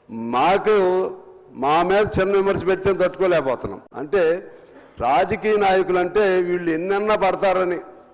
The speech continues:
ఒక ఆలోచన కొంతమందికి ఉంది. రా-, వాళ్ళు కూడా ఒకటి గమనంలో తీసుకోవాలి. ఈ స్థాయికి ఒక ఎమ్మెల్యే వచ్చాడంటే వాడు ఎమ్మట కూడా, వాడికి కూడా అభిమానులు ఒక కొన్ని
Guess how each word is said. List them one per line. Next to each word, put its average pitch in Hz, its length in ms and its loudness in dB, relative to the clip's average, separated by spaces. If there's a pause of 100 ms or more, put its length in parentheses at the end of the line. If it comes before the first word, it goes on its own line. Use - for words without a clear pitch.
(460)
ఒక 147 140 -6
ఆలోచన 160 480 4
కొంతమందికి 131 520 -2
ఉంది. 104 200 -8 (1040)
రా-, 127 280 0 (180)
వాళ్ళు 143 280 -2
కూడా 202 200 2
ఒకటి 175 140 0
గమనంలో 143 1200 -2
తీసుకోవాలి. 131 640 -4 (1160)
ఈ 202 160 -4
స్థాయికి 185 880 0 (120)
ఒక 143 160 -4
ఎమ్మెల్యే 190 520 2
వచ్చాడంటే 170 540 0
వాడు 160 300 2
ఎమ్మట 160 280 0
కూడా, 160 260 0
వాడికి 151 300 0
కూడా 160 240 0
అభిమానులు 151 460 -2
ఒక 139 200 -2
కొన్ని 127 460 -6